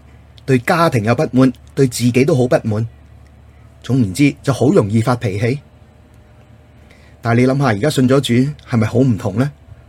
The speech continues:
哇！你會多咗好多讚美嘅說話、感謝嘅說話、欣賞嘅說話，你會覺得好滿意，係神賜畀你嘅，你會好接受，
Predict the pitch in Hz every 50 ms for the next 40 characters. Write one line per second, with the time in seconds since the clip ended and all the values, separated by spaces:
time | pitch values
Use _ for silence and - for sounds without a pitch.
0 | - - - - - - - - - - - - - - - - 156 151 147 127
1 | 127 127 131 139 123 - 151 151 147 147 131 139 127 127 139 139 143 147 143 -
2 | - - - 143 120 123 131 127 127 123 123 123 131 127 - 139 123 107 110 113
3 | 107 107 113 - - - - - - - - - - - _ _ - 110 98 113
4 | 131 147 156 151 127 120 113 127 120 - 131 120 - 107 107 104 104 - - -
5 | _ - - - - - - - - - - 175 175 160 156 165 175 160 139 -
6 | 123 151 151 135 123 - 123 120 113 113 104 98 - - - - _ - _ _
7 | _ _ - - _ _ - - - - - - - - - - 151 156 170 165
8 | - 160 147 208 208 - - - - 165 170 170 165 147 139 139 127 123 135 127
9 | 120 120 - - - _ _ - - - - - - - - - - - - -
10 | - - 120 117 113 120 110 113 117 120 - - 143 127 131 156 170 143 131 127
11 | 131 131 123 - - _ _ _ - _ - - 104 117 113 120 120 120 113 -
12 | - - 127 143 - 131 123 - - 123 98 107